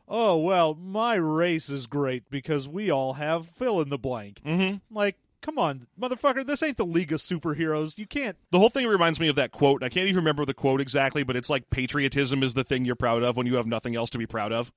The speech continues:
Speaker 1: <laughs> Ah.
Speaker 2: But that's basically what all these people are. They're like, they're like,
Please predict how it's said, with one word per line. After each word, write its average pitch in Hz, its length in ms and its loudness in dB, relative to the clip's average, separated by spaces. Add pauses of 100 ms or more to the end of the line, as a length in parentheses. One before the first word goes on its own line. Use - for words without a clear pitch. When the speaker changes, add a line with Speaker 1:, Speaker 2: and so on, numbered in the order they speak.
(120)
Speaker 1:
<laughs> - 160 -18
Ah. 160 240 -2 (340)
Speaker 2:
But 147 180 2 (300)
that's 180 200 0
basically 208 300 4
what 175 60 4
all 170 60 8
these 160 140 0
people 139 240 -2
are. 135 160 6
They're 120 80 0
like, 123 200 -2 (240)
they're 147 100 -4
like, 123 160 0